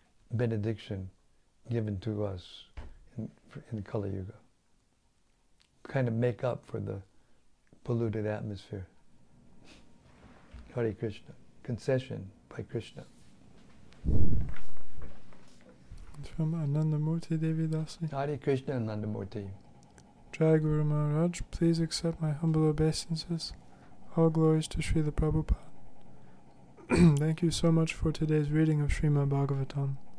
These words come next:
Speaker 2: This hearing Bhagavatam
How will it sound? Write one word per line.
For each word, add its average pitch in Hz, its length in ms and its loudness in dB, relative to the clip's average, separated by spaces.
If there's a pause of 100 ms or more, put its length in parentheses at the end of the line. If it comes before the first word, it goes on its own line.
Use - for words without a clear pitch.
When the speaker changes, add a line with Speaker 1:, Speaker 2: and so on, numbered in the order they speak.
(880)
Speaker 2:
This 160 240 2
hearing 170 540 4 (480)
Bhagavatam 151 800 0